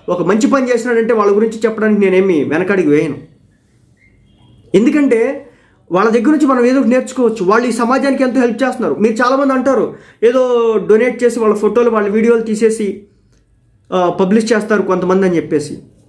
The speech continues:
ఒకవేళ వాళ్ళకి ఇష్టం లేకపోతే కనుక వాటిని బ్లర్ చేసేవచ్చు ఆ ఫేస్లు. But ఆ మంచితనం కారణంగా దాని నుంచి మోటివేట్ అవ్వచ్చు మనం,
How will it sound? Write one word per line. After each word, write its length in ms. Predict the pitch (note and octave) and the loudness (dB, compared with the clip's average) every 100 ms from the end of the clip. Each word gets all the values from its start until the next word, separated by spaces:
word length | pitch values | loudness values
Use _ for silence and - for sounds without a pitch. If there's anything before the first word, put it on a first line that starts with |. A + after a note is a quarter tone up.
| - | -6
ఒకవేళ 420 | B2 A2+ B2+ D#3+ | -6 -2 0 2
వాళ్ళకి 280 | A#3 A3+ G3+ | 4 2 0
ఇష్టం 240 | F#3+ A#3+ | -2 0
లేకపోతే 400 | B3 A3+ G#3 A#3+ | 0 -2 -2 -2
కనుక 120 | B3 B3+ | 0 0
వాటిని 200 | A#3+ G#3+ | 0 2
బ్లర్ 240 | A#3 B3+ | 2 2
చేసేవచ్చు 360 | B3+ B3+ A#3+ A3+ | 0 -2 -2 -2
ఆ 40 | |
ఫేస్లు. 480 | A3+ A#3+ A#3+ D#3 A#2 - _ - | 0 0 0 -6 -6 -18 _ -4
But 220 | A3 G#3+ | -2 -2
ఆ 60 | A3 | 0
మంచితనం 580 | A3+ C4+ D4+ D4+ C#4+ | 0 2 0 0 -2
కారణంగా 380 | C4+ B3 B3 B3 | -2 -2 -2 -4
దాని 200 | A3+ A#3+ | -2 0
నుంచి 200 | B3 A3+ | 0 0
మోటివేట్ 500 | A3+ C#4 C#4+ D4 C4+ | 2 2 2 0 0
అవ్వచ్చు 260 | A#3 G#3+ D#3+ | 0 -2 -4
మనం, 220 | C3 | -8